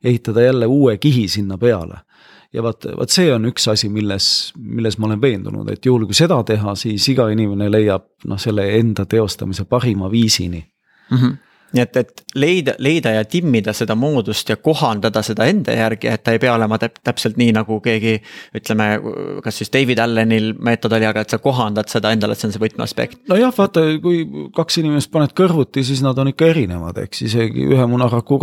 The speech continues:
Speaker 1: kaksikud on natukene erinevad. Et, eh, samamoodi, noh, igaüks vajab natukene erinevaid vahendeid, ei ole selline, noh, üks suurus sobib kõigile, eks, isegi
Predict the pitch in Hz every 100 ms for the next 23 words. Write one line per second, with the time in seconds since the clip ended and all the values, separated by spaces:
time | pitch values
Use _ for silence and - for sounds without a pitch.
0 | 143 - 98 - 107 - 95 98 - 53
1 | - 90 90 78 - - - _ _ 110
2 | 98 - _ 110 107 - 135 135 131 120
3 | 120 117 - - 123 135 143 135 - 127
4 | 117 143 156 123 120 135 147 107 110 139
5 | 160 101 92 101 - 120 92 - 107 101
6 | 110 101 - - - - - - - 120
7 | - 131 107 - 110 110 - 139 123 117
8 | 117 110 113 - - - 120 113 107